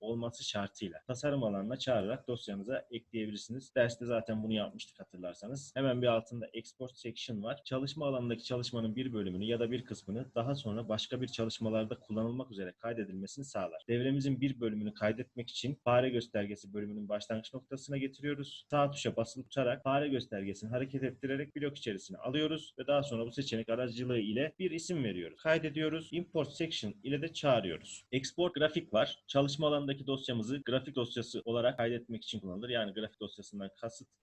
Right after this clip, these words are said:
resme çevirebiliyorsunuz, P D F'e çevirebiliyorsunuz dosyayı. En güzel tarafı bu. Mesela export grafik. Daha önceki versiyonlarda P D F yoktu. Bu eklenmiş. Bu bayağı da iyi olmuş.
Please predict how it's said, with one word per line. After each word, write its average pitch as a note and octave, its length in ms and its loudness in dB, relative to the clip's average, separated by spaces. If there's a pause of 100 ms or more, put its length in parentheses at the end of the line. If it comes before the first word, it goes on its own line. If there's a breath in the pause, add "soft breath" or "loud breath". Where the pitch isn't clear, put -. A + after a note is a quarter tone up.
resme A2+ 320 0
çevirebiliyorsunuz, C3+ 840 0
P A2 160 -4
D G#2+ 140 0
F'e A#2 100 -2
çevirebiliyorsunuz F2 880 -6
dosyayı. G2 380 -6
En G#2+ 160 -2
güzel F#2 320 0
tarafı F2+ 400 -6
bu. C#3 220 -4 (140)
Mesela - 360 -18
export - 380 -14 (160)
grafik. - 540 -10
Daha A#2+ 180 0
önceki B2 580 -2
versiyonlarda A2+ 800 0
P A2 240 -2
D A2 160 4
F A2 140 -6
yoktu. A2+ 460 -4 (180)
Bu G2 200 -2
eklenmiş. E2+ 640 -6
Bu F#2+ 140 -8
bayağı F#2+ 320 4
da E2 80 -2
iyi F2+ 180 0
olmuş. E2 420 -8